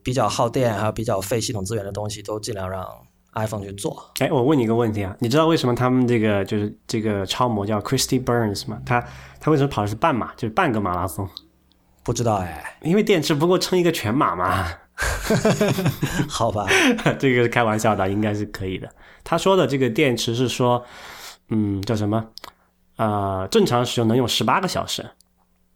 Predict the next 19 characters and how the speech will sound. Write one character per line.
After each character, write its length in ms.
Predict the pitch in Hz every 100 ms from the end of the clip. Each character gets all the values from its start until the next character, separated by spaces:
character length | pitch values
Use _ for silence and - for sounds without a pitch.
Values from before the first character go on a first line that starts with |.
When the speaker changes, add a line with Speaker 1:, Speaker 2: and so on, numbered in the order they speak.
| -
Speaker 1:
嗯。 100 | 123
Speaker 2:
然 180 | 98 92
后 100 | 117
这 80 | 143
样 100 | 127
的 60 |
话， 160 | 113 117
它， 360 | 110 120 120 - -
呃， 240 | 110 104
如 80 | 104
果 80 | 113
你 80 | 117
二 120 | 117
十 60 |
四 140 | 104 123
小 120 | 101
时 160 | 95 104
还 200 | 104 110
给， 280 | - 104